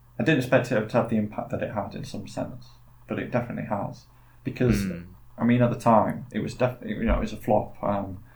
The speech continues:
Speaker 1: I remember buying it from, um, from E B actually, and I knew one of the guys there, and he'd, he said, "Oh yeah, we've only got, like, two or three copies in," and I went to buy it, and it was, like, the big Christmas rush, you know, um,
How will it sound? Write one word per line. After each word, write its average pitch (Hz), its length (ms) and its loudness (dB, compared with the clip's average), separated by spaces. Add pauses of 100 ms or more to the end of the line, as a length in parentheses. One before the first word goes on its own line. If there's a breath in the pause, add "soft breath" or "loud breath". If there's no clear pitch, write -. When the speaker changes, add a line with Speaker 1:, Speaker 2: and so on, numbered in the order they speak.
(320 soft breath)
Speaker 1:
I 113 100 6
remember 101 440 4 (120)
buying 101 340 8
it 101 220 -2 (280)
from, 92 400 -6
um, 95 300 -6 (200)
from 101 200 -2
E 98 120 -2
B 98 200 -4
actually, - 520 -4 (440 soft breath)
and - 260 -6
I - 120 -4
knew 95 180 -4
one 98 120 -2
of - 120 -6
the - 80 -8
guys 101 220 -8
there, 101 240 -4
and - 120 -4
he'd, - 240 -10 (480 soft breath)
he - 60 -2
said, - 180 -4
"Oh 101 140 4
yeah, 95 160 0
we've 95 100 -4
only 101 140 -2
got, - 100 -4
like, 92 160 -4
two - 140 -8
or - 100 -8
three - 140 -8
copies - 360 -6
in," 110 140 -6
and 104 80 0
I 107 60 6
went 101 220 -2
to - 60 -10
buy 104 300 -4
it, 104 200 -8 (220)
and - 140 -8
it 107 60 -10
was, 107 140 -12
like, 101 200 -8
the - 120 -18
big - 280 -4
Christmas - 480 -8
rush, 101 420 -8
you 104 120 -8
know, - 240 -10 (600 soft breath)
um, 98 440 -4